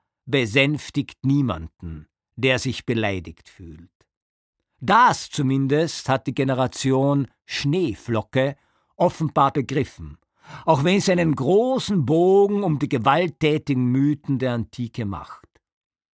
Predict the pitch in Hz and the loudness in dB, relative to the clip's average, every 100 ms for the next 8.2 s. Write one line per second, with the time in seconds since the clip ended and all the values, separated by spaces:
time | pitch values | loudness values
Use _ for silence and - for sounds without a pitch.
0 | _ _ _ _ 151 165 185 180 190 254 | _ _ _ _ 0 0 2 2 2 0
1 | - - 143 143 175 180 - 175 - 175 | -4 -8 -2 2 2 0 0 -2 0 -2
2 | - - 147 104 143 233 - - - _ | -2 -2 -2 0 0 -2 -4 -16 -20 _
3 | _ _ _ _ _ _ - 123 95 123 | _ _ _ _ _ _ -4 -2 2 4
4 | 113 - _ - 147 143 160 170 _ _ | 2 -2 _ 0 2 0 -4 -10 _ _
5 | _ _ 147 151 135 123 107 - - 135 | _ _ -2 0 0 -2 -2 -6 -2 0
6 | 131 123 - 127 120 120 - _ _ - | 0 -4 -4 -2 -2 -6 -12 _ _ -6
7 | 113 - - 120 107 107 - - 131 78 | -6 -6 -2 0 0 -4 -8 -6 -4 -6
8 | 71 | -14